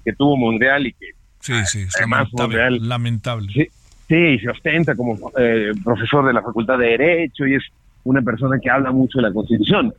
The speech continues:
Speaker 1: De nueva cuenta, aquí, Javier, si les importan tanto esos cuarenta puntos, si ha llamado la atención que tenemos una corte que está corrupta y un poder judicial que está podrido, no, hagamos un poco de memoria. Tan solo hace un par de años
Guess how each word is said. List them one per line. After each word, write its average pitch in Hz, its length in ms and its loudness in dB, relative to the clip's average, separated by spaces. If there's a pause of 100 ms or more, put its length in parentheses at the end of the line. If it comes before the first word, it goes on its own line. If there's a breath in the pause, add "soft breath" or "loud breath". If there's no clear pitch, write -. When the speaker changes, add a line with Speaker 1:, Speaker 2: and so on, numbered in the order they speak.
(140)
Speaker 1:
De 151 320 2
nueva 220 300 2
cuenta, 226 540 -2
aquí, 220 280 -4
Javier, 107 360 0 (460)
si 170 160 6
les 156 280 4
importan 220 680 4
tanto 220 300 0
esos 196 200 -2
cuarenta 160 440 2
puntos, 135 580 0 (320)
si 160 120 6
ha 190 120 2
llamado 214 360 0
la 196 100 2
atención 147 400 0
que 165 100 -2
tenemos 143 400 0
una 156 160 2
corte 147 320 -2
que 127 60 -2
está 123 200 -2
corrupta 143 420 0
y 135 80 6
un 151 100 2
poder 170 320 0 (400)
judicial 156 480 2
que 151 80 -8
está 147 180 -6
podrido, 139 580 0 (400)
no, 175 400 4
hagamos 185 360 0
un 233 100 2
poco 240 180 -2
de 220 60 2
memoria. 143 500 2 (460)
Tan 156 220 0
solo 254 260 0
hace 247 160 -2
un 214 80 4
par 208 240 2
de 190 120 2
años 143 380 2